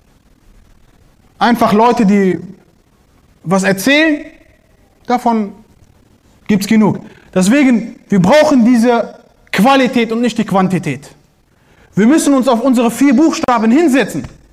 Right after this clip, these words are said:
und lernen. Damit wir Allah subhanahu wa ta'ala auch richtig anbeten und nicht falsch und nicht mit Erneuerungen, mit Bid'a. Das ist der einzige Ausweg für diese Sache. Und das lernen wir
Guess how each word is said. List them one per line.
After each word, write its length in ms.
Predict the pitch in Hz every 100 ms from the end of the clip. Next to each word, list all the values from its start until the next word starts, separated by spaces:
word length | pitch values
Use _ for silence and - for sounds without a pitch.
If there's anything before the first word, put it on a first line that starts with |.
| _ _ _ _ _ -
und 220 | 185 190
lernen. 480 | 196 190 156 107 - _ _ _ _ _ _ _ _ -
Damit 300 | 202 233 285
wir 100 | 277
Allah 300 | 254 269 311
subhanahu 420 | 311 226 302 285 262
wa 40 |
ta'ala 320 | 262 269 277
auch 180 | 262 214
richtig 320 | 311 - 254
anbeten 520 | 330 269 233 202 135 - -
und 80 |
nicht 180 | 220 190
falsch 480 | - 285 240 175 - - _ _ _
und 100 | 190
nicht 80 | 240
mit 100 | 240
Erneuerungen, 580 | 240 311 330 269 247 220
mit 160 | 214 208
Bid'a. 300 | 302 294 - - - _ _ _ _ _ _ _ _ _ _ _ _ _ _ _
Das 160 | 196 202
ist 100 | 202
der 120 | 208
einzige 560 | 262 269 269 247 339 349 - _ _ _ _
Ausweg 480 | - 269 254 202 190
für 100 | 190
diese 220 | 165 156
Sache. 260 | 139 127 139 - _ -
Und 120 | 190
das 160 | 208 214
lernen 340 | 240 320 311
wir 300 | 269 370 359